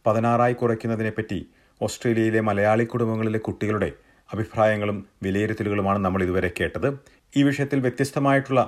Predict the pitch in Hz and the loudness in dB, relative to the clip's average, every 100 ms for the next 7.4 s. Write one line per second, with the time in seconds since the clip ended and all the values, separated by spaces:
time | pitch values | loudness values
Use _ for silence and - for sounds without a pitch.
0 | - 107 - 120 113 110 110 104 101 110 | 0 -6 0 2 2 2 0 2 2 4
1 | 107 104 101 92 110 - - 113 110 117 | 4 2 -2 0 0 -2 2 4 4 0
2 | 117 98 90 85 151 - - - - 117 | 0 0 0 0 -2 -4 -20 -20 0 4
3 | 131 131 135 127 131 123 117 117 110 113 | 6 6 6 2 2 -2 0 -2 -2 -2
4 | 104 101 117 123 113 110 107 104 87 - | 0 0 0 0 2 0 -2 -4 -6 -6
5 | 104 110 104 - - 107 110 110 113 110 | 0 0 0 -6 -4 0 2 2 2 0
6 | 104 104 104 98 95 98 92 95 92 _ | 0 -2 0 0 0 -4 -6 -6 -6 _
7 | 101 104 120 | 0 0 0